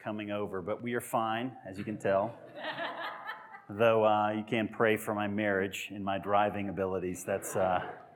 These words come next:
you know, that's definitely an area of, of concern. Hey, I wanna mention something, uh, more important than the snow. We like to celebrate what's going on in the life of the people in our body.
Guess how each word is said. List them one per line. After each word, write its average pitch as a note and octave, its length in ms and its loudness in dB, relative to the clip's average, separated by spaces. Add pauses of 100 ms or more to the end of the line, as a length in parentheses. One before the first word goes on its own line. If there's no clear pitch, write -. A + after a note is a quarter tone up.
(560)
you G3+ 80 -2
know, G3 100 -2
that's G2+ 220 -4
definitely G#2 340 -2
an F#2+ 80 -4
area G2 300 0
of, F2+ 60 -6 (120)
of F#2+ 140 -8
concern. A2+ 280 -6
Hey, D3+ 200 8
I D3 100 12
wanna D#3 180 10
mention C3 320 4
something, A#2+ 540 -2
uh, G#2 320 0 (100)
more A#2 160 0
important G#2+ 380 -2
than G2+ 80 -4
the F#2+ 80 -6
snow. C3 540 -2 (1000)
We D3+ 100 4
like D#3 180 6
to C3+ 60 -4
celebrate C3 520 4
what's A2 220 -4
going B2 260 0
on A#2+ 240 0
in G#2+ 60 2
the G2 80 2
life G#2+ 600 2
of A2 120 -6
the F#2 80 -8
people C#3 560 -4
in A2 220 -2
our G2+ 200 4
body. E2 580 2